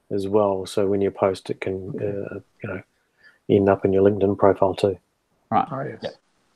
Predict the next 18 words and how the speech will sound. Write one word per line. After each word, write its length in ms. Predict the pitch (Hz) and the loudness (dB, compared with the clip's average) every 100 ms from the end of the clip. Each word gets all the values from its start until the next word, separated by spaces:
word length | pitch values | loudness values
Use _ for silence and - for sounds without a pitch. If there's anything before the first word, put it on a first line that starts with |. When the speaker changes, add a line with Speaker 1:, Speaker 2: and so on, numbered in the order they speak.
| _ | _
Speaker 2:
So 140 | - 98 | 4 6
I 100 | 92 | 8
haven't 240 | 127 104 | 6 6
done 160 | 98 95 | 4 4
that, 240 | 147 - - | 0 -2 -2
but, 160 | 98 - - - - - | -2 -2 -8 -16 -10 0
um, 460 | - 127 127 123 117 - | 6 8 10 10 8 4
but 140 | 120 | 6
then 240 | 147 160 | 6 8
once 320 | 147 135 90 - | 8 6 4 4
I 240 | 120 120 | 6 4
had 580 | 113 123 117 110 113 104 | 2 0 2 4 2 0
sent 360 | - 139 123 | 0 4 4
off 300 | 120 117 - | 4 2 2
the, 320 | - 107 95 - | 4 4 4 0
the 80 | 104 | -2
post, 540 | - 95 185 - - - - - - - - | 4 4 4 -2 -10 -18 -20 -20 -20 -20 -8
um, 720 | - 110 110 107 98 98 110 | -2 2 2 0 -2 -4 -6